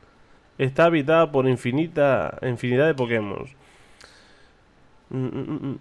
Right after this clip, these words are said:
Yo creo que van a ser otras versiones del pasado de otras regiones, ¿eh? Deberían. Yo creo que le, le, está, es, lo, ya lo tienen pensado ya. Son unas criaturas aterradoras.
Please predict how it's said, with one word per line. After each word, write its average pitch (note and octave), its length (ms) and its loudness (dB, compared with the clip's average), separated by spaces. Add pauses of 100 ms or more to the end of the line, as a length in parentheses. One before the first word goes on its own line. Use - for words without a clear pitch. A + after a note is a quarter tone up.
Yo A3 180 6
creo B3+ 380 6 (440)
que C#3+ 120 2
van D3+ 160 6
a G3 80 6
ser F#3 400 2
otras F3 280 4
versiones F3 400 2
del D#3 140 2
pasado D3+ 460 4
de B2 240 4
otras D3 240 0
regiones, A#2 580 -2
¿eh? F3+ 160 -6 (480)
Deberían. C3 520 0 (2000)
Yo C#3+ 140 0
creo F3 180 4
que E3+ 340 4
le, C3+ 240 -4
le, A#2+ 320 -6
está, C3 320 -4
es, B2 200 -8 (180)
lo, B2 200 -6
ya C#3 240 0
lo D#3+ 100 2
tienen D#3+ 280 2
pensado B2+ 500 2
ya. G#2 200 -8 (3250)
Son B2+ 160 0
unas D3+ 160 2
criaturas D3 380 -2
aterradoras. A2+ 580 -2